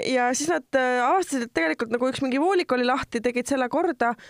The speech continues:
Noh, mul on hästi kompetentne töökoda, selles mõttes ma, props to them, kassiauto, palun, minge viige kõik oma autod sinna, maailma parim töökoda. Aga, äh, point on nagu selles,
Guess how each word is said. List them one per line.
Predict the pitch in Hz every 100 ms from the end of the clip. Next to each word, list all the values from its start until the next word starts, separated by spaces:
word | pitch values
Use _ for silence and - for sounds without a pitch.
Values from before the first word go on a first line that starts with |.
| -
Noh, | 247 220
mul | 285 294
on | 294
hästi | 330 -
kompetentne | 226 240 202 - 190 190 202 185 185
töökoda, | 233 180 185 202
selles | 202 196
mõttes | 196 -
ma, | 208 190 - - -
props | 226 -
to | 208
them, | 214 185 -
kassiauto, | 233 262 226 208 214 - -
palun, | 220 208 180
minge | 202 208 196
viige | 214 202
kõik | 202 190
oma | 185 185
autod | 202
sinna, | 208 185 - -
maailma | 202 208 190
parim | 180 190
töökoda. | 190 190 - - - - - - - - -
Aga, | 262 208 196 _ _ _ _
äh, | 214 208 196 190
point | 269 311 254
on | 202
nagu | 202
selles, | 269 247 214 220